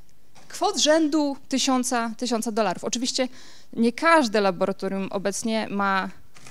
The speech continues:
e, ma taki proton. <laughs> Tak naprawdę, jeśli się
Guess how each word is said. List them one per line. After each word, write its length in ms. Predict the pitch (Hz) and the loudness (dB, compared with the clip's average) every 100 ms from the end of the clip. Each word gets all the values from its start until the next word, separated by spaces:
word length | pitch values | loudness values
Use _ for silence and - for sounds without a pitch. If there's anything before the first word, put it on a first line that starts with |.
| - | -8
e, 600 | 202 196 190 190 190 185 | 0 2 4 4 2 2
ma 120 | 196 202 | 2 0
taki 260 | 208 214 | 0 0
proton. 500 | 269 196 - 214 285 - | 6 6 6 0 -2 -4
<laughs> 340 | 262 269 - - - | -8 -8 -10 -14 -14
Tak 140 | 220 | -8
naprawdę, 420 | 226 226 254 226 220 | -6 0 0 2 0
jeśli 280 | 214 214 | 0 -4
się 240 | 202 214 | -2 0